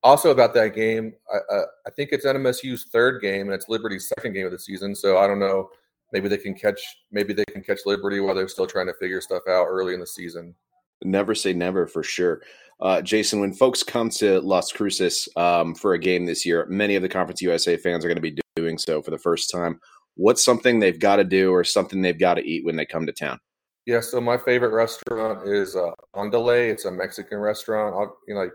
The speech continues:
Speaker 1: Tex-Mex, I guess you'd say.
Speaker 2: Mm-hmm.
Speaker 1: Um,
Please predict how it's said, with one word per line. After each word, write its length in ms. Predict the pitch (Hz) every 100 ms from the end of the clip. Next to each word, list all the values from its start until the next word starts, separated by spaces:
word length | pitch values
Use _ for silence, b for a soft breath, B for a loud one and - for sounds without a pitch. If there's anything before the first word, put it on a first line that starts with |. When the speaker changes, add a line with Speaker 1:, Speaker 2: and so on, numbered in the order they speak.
| _ -
Speaker 1:
Tex-Mex, 760 | 117 - 110 107 - - - -
I 40 |
guess 220 | 107 101
you'd 120 | 107 -
say. 300 | 113 110 95
Speaker 2:
Mm-hmm. 960 | 80 82 82 _ _ _ _ _ - 98
Speaker 1:
Um, 420 | 95 90 87